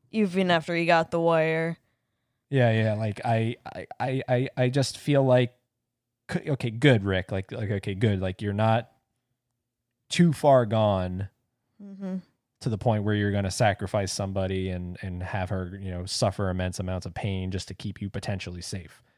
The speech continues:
Speaker 2: Like,
Speaker 1: Yeah.
Speaker 2: that's like, yeah, like, good, Rick. Like, that's good. Like, like,
Speaker 1: Yeah.
Speaker 2: good leadership, you know?
Speaker 1: Yeah.
Speaker 2: Um,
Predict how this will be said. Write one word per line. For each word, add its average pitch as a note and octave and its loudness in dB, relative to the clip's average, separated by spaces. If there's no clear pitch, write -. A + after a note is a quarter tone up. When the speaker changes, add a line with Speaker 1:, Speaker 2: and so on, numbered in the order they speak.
Speaker 2:
Like, G2 -10
Speaker 1:
Yeah. F3 -6
Speaker 2:
that's B2 2
like, A2 -8
yeah, G2 0
like, F2+ -8
good, A#2+ 2
Rick. F#2 -2
Like, F#2+ -6
that's - -4
good. A#2 4
Like, G2 -2
like, G#2 -2
Speaker 1:
Yeah. - 6
Speaker 2:
good - 0
leadership, F#2+ -2
you G#2 -6
know? G#2 -2
Speaker 1:
Yeah. A3+ -2
Speaker 2:
Um, G#2 -2